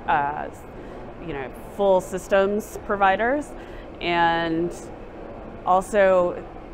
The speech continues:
dealing with very diverse business interests while we're working with small and medium, uh, on the gear side, and then translating that over to the large and vice versa. And it's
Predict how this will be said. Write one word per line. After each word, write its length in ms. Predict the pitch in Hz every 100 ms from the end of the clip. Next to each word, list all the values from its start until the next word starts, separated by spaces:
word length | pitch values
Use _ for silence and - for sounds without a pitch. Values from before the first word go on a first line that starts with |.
| 180 180
dealing 440 | 190 202 196 185
with 180 | 170 165
very 520 | 165 190 202 202 196
diverse 800 | 190 180 170 175 175 190 196 - -
business 380 | 180 185 196 -
interests 720 | 170 214 254 277 - - - -
while 240 | 175 165
we're 220 | 170 165
working 400 | 175 175 185 175
with 200 | 170 160
small 320 | - 196 180
and 100 | 175
medium, 600 | 175 175 190 190 190 190 - - - -
uh, 520 | - 175 160 156 156 -
on 180 | 170 165
the 60 |
gear 300 | 170 185 190
side, 600 | 202 220 208 202 196 196 202 - - - -
and 220 | 170 170
then 560 | 165 165 165 165 170
translating 500 | - 180 170 175 165
that 180 | 165 156
over 300 | - 160 160
to 180 | 160 156
the 80 | 147
large 540 | 170 190 185 185 185
and 220 | - 160
vice 260 | 156 151 -
versa. 500 | 170 175 240 240 277 - - - - -
And 120 | 202
it's 180 | 202